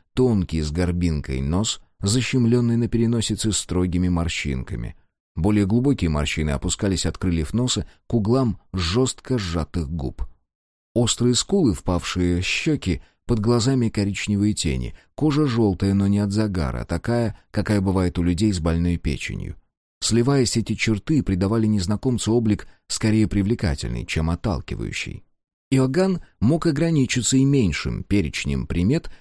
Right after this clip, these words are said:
чтобы установить, кто перед ним. Это был никто иной, как Вальтер Шелленберг, бригадефюрер С С, генерал-майор полиции,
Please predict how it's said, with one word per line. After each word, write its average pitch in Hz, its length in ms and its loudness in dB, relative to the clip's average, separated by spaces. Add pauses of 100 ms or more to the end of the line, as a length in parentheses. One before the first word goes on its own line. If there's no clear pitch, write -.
(100)
чтобы 113 300 0
установить, 95 560 0
кто - 240 -2
перед 80 320 -2
ним. 57 300 -6 (360)
Это 82 180 -2
был 104 180 2
никто 104 400 2
иной, 101 260 0
как 80 260 -6
Вальтер 87 640 -4
Шелленберг, 67 800 -4 (320)
бригадефюрер 95 1120 0
С - 120 -4
С, 104 240 -2 (280)
генерал-майор 80 800 0
полиции, 95 600 -2